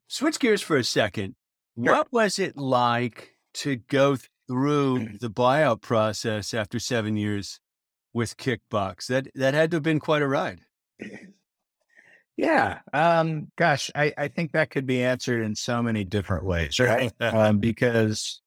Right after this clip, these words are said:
Speaker 2: you know, the, the, the first one, um, that just pops to mind is the emotional aspect of it.
Speaker 1: Yeah, yeah.
Speaker 2: I mean, you've heard analogies of, "Oh, that's my baby," and, you know, all of those things. And I'm telling you, man,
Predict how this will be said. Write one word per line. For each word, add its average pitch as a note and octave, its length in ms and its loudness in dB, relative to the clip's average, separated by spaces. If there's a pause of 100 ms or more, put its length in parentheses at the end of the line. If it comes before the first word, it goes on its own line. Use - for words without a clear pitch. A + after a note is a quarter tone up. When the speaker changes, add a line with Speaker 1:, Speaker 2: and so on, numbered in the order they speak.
(540)
Speaker 2:
you B2+ 120 0
know, A#2 160 4
the, A2+ 200 2
the, A2 160 0 (140)
the A2 100 -2
first D#3 440 2
one, G#2+ 380 0 (360)
um, G2+ 520 -4 (220)
that G#2+ 120 -2
just G#2+ 220 -2
pops G#2+ 300 2
to G#2+ 80 -4
mind G2+ 280 0
is F2+ 140 -6
the G2+ 120 -2
emotional G2 600 2 (100)
aspect E2+ 520 -6
of C#2+ 160 -8
it. D3+ 180 -6
Speaker 1:
Yeah, F3 80 -8 (140)
yeah. C#3 160 -8 (220)
Speaker 2:
I G2+ 100 -2
mean, G#2+ 360 2 (240)
you've A2 280 2
heard B2 340 2 (300)
analogies A2 720 2
of, G2 400 0
"Oh, C3+ 200 -2
that's B2+ 260 -2
my A2+ 120 -2
baby," G#2 480 -2
and, F#2 180 -14 (200)
you A2 80 -6
know, G#2+ 60 0
all A#2+ 240 4
of A#2+ 80 2
those A2+ 160 2
things. A2+ 200 0
And A#2 200 -2
I'm A#2+ 120 0
telling D3+ 300 2
you, F2 80 0
man, G2+ 380 -4